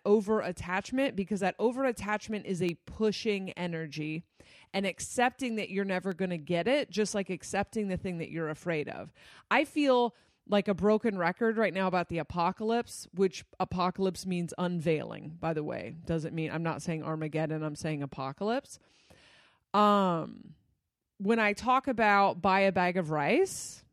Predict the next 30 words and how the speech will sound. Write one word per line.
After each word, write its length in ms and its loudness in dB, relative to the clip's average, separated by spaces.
and 120 0
have 220 2
some 160 -2
bottled 380 0
water 720 0
or 120 4
whatever, 600 2
just 240 -2
in 80 0
case 260 0
there's 180 0
a 60 -4
food 300 0
shortage. 520 -2
Why? 300 4
Because 340 0
everyone 640 0
is 140 -4
talking 320 -4
about 220 0
a 40 -4
food 280 -4
shortage, 480 0
so 200 0
we 160 2
might 260 0
see 280 -2
that. 320 -4
We 180 6
create, 760 2